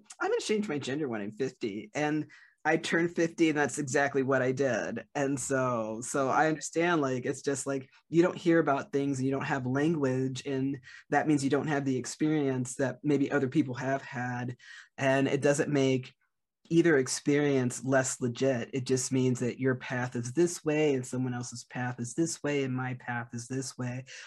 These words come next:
But ultimately, it all leads us back to community and being able to hold space where we are as we are and know that where we are and as we are can evolve over time, which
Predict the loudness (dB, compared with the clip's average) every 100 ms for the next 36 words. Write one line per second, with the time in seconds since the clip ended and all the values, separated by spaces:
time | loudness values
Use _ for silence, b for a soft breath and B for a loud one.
0 | B 0 2 0 0 0 0 -2 0 2
1 | 2 2 -2 -4 -6 -2 0 -2 -6 -8
2 | -2 0 2 0 -2 -6 -4 -4 0 0
3 | -2 -4 -8 -8 -6 -6 -6 -2 0 -2
4 | -4 -2 2 4 4 2 0 0 2 2
5 | 2 -2 0 0 0 -2 -4 -4 -6 -8
6 | -8 -10 -12 _ _ -6 0 2 2 0
7 | 0 -4 -6 _ _ _ 0 2 4 2
8 | 0 0 0 -4 -6 -6 -2 -2 -2 -4
9 | -4 -6 -8 -6 -4 -2 -2 -4 -4 -6
10 | -8 -8 -6 -4 -4 -8 B B B -8
11 | -2 -4 -4